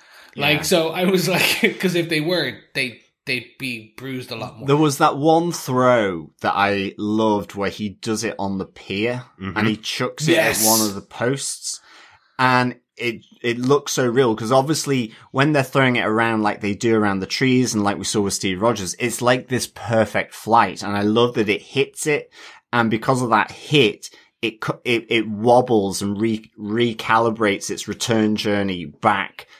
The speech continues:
Speaker 2: to Sam.
Speaker 3: Yeah. Yeah.
Speaker 2: I was just like, oh, the, the scientist in me was just like, "This is perfect."
Speaker 3: <laughs>
Speaker 1: Yeah.
Speaker 3: Absolutely. But that kind of leads us on to our last point. Let's close out point number four. That is the biggest point of the episode. Uh,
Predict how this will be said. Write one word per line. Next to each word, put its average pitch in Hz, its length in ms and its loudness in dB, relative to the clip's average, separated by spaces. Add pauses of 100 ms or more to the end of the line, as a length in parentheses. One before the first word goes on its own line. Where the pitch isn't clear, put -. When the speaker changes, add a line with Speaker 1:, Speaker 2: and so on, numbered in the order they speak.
(140)
Speaker 2:
to - 140 -6
Sam. 98 540 2
Speaker 3:
Yeah. 98 100 -2
Yeah. 76 120 0 (100)
Speaker 2:
I 107 140 4
was 113 140 0
just 110 180 -2
like, 98 460 0
oh, 117 260 6
the, 101 300 2
the 98 160 -6
scientist 101 760 -2
in 95 80 -4
me 95 80 -6
was 90 160 -8
just 92 160 -12
like, 87 160 -8
"This 85 160 -14
is - 80 -16
perfect." 85 500 -12 (160)
Speaker 3:
<laughs> - 40 -4 (520)
Speaker 1:
Yeah. 117 160 0 (200)
Speaker 3:
Absolutely. 92 400 2
But 87 120 0
that 107 200 2
kind 107 160 2
of 95 60 0
leads 90 200 2
us 78 100 -2
on 87 120 6
to 92 100 0
our 87 60 6
last 82 300 4
point. 78 160 -2
Let's 78 140 -4
close 85 200 2
out 80 320 2
point 80 160 0
number 76 140 -4
four. 80 220 -2
That 76 100 -2
is 73 120 -6
the 71 60 -6
biggest - 320 0
point 76 220 -4
of 76 80 -8
the 76 100 0
episode. 73 340 -2 (280)
Uh, 71 240 2